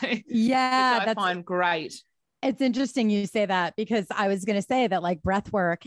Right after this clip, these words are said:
Speaker 2: is something where when I, when I first heard of it, I was like, "Oh, that's so nice. Like, let's breathe." And someone's like,
Speaker 1: <laughs>
Speaker 2: "Actually,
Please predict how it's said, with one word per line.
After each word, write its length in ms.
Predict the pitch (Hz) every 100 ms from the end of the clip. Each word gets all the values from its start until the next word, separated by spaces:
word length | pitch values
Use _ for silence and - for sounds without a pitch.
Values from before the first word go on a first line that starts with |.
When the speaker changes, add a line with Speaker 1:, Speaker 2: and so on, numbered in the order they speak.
| 240
Speaker 2:
is 160 | 196
something 400 | - 190 208 180
where 260 | 180 165 175 - -
when 160 | 226 214
I, 200 | 202 214
when 180 | 220 202
I 120 | 196
first 280 | 233 220 -
heard 160 | 196 190
of 80 | 247
it, 120 | 262
I 140 | 226
was 80 | 233
like, 140 | 302 -
"Oh, 240 | 320 349 311
that's 180 | 294 _
so 160 | 294 294
nice. 320 | 294 320 294 -
Like, 100 | 233
let's 160 | 262 -
breathe." 400 | - 277 262 202
And 160 | - 226
someone's 200 | 233 226
like, 120 | 214
Speaker 1:
<laughs> 0 |
Speaker 2:
"Actually, 680 | 208 180 - 262 320 349 381